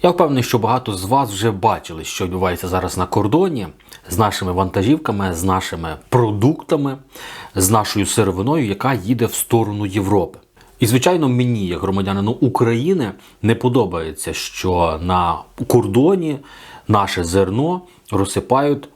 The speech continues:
польські протестувальники, бо їм щось там не подобається. Звичайно, мені, як українцеві, не подобається, що така ситуація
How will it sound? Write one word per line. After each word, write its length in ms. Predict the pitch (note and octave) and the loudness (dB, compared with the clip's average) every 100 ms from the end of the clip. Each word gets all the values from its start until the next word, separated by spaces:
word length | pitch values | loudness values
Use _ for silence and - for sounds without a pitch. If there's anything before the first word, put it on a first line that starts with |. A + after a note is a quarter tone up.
| _ _ - | _ _ 2
польські 480 | C3 C3 B2+ - | 4 4 0 -8
протестувальники, 1000 | A2+ A2+ - A#2 B2 G#2 E2+ D2 C#2+ - - _ _ - - - | -8 -6 -4 -2 0 0 -2 -6 -14 -20 -20 _ _ -20 -12 0
бо 100 | G#2 | 2
їм 200 | A#2 B2+ | 2 0
щось 300 | - A2 G#2 | -2 -4 -4
там 200 | G2 F#2+ | -4 -4
не 80 | F#2+ | -2
подобається. 680 | - G2+ F#2+ D2+ B1+ - - _ _ - - - | -2 0 0 -2 -8 -12 -16 _ _ -20 -20 -6
Звичайно, 300 | - F#3 F#3 | 2 2 4
мені, 260 | A#2 G#2 A2 | 2 2 2
як 140 | F#2+ | 0
українцеві, 600 | F2+ - F#2 C#3+ E3 A#2 | -2 -2 0 2 0 0
не 100 | G#2 | 0
подобається, 720 | G2 A#2 C3+ A2 F#2+ E2 - - | 2 2 4 2 -2 -8 -12 -12
що 380 | - F2 D2+ - - - - | -10 -8 -10 -10 -18 -18 -12
така 240 | - - A2+ | -4 0 0
ситуація 840 | - F#2 A2 D#3 E3+ - A#2+ G#2+ | -2 0 2 2 0 0 0 0